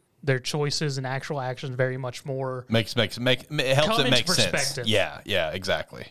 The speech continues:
Speaker 1: Of where it was just like, that's sort of odd to, okay, I sort of get now why they were doing this and whatnot.
Speaker 2: Yeah, yeah.
Speaker 1: To giving our overall oddness, that was the cast.
Speaker 2: True. Um, why don't you dive into your teacher character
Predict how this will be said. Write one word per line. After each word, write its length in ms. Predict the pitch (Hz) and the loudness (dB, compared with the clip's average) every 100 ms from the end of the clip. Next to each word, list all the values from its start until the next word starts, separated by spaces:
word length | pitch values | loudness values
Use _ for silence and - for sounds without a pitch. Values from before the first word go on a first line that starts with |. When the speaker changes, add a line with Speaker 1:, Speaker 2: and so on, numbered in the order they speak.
| _ | _
Speaker 1:
Of 160 | 156 143 | -4 -2
where 180 | 151 151 | -2 -2
it 60 | |
was 140 | 147 135 | -2 -4
just 100 | 147 | -4
like, 160 | 135 | -4
that's 200 | 151 165 | -4 -2
sort 220 | - 175 160 | -2 0 -2
of 80 | 160 | -2
odd 280 | 147 147 139 | -2 -2 -4
to, 300 | 156 139 135 _ _ - | -4 -4 -6 _ _ 0
okay, 320 | 170 170 139 | 0 0 -4
I 80 | 135 | -2
sort 240 | 131 170 | -2 -2
of 60 | 151 | -2
get 140 | 135 135 | -4 -4
now 180 | 127 | -4
why 80 | 127 | -4
they 100 | 127 | -4
were 100 | 127 | -6
doing 240 | 123 127 123 | -6 -8 -8
this 180 | 120 - | -8 -8
and 100 | 123 | -8
whatnot. 400 | 123 120 135 - | -10 -10 -12 -8
Speaker 2:
Yeah, 160 | - 165 | -6 -6
yeah. 200 | 73 71 | -8 -4
Speaker 1:
To 360 | 151 135 127 131 - _ _ _ _ _ _ - - _ _ _ _ _ _ _ - | -2 0 -2 -8 -18 _ _ _ _ _ _ -20 -20 _ _ _ _ _ _ _ -4
giving 280 | 233 202 180 | -2 0 0
our 160 | 151 | 0
overall 640 | 139 131 131 127 127 127 120 _ _ _ - | -2 -2 -2 -2 -2 -4 -8 _ _ _ -4
oddness, 340 | 135 127 123 - | -2 -2 -2 -4
that 140 | 123 | -6
was 120 | 120 | -6
the 60 | - | -8
cast. 440 | 127 117 113 - _ _ _ _ _ - | -8 -6 -6 -10 _ _ _ _ _ -10
Speaker 2:
True. 220 | - 85 - _ - - - - - | -6 -6 -8 _ -20 -20 -20 -20 -2
Um, 580 | 110 107 104 101 101 - _ _ _ _ _ _ _ - | 2 4 4 2 -2 -6 _ _ _ _ _ _ _ -2
why 120 | 120 | 2
don't 160 | 143 147 | 2 2
you 80 | |
dive 300 | 127 123 117 | 2 4 4
into 320 | 110 110 - 110 | 2 0 0 -2
your 260 | 104 95 | 0 -2
teacher 440 | - - 127 - 85 | -2 0 0 -2 -4
character 580 | 98 82 87 - - | -4 -4 -6 -10 -12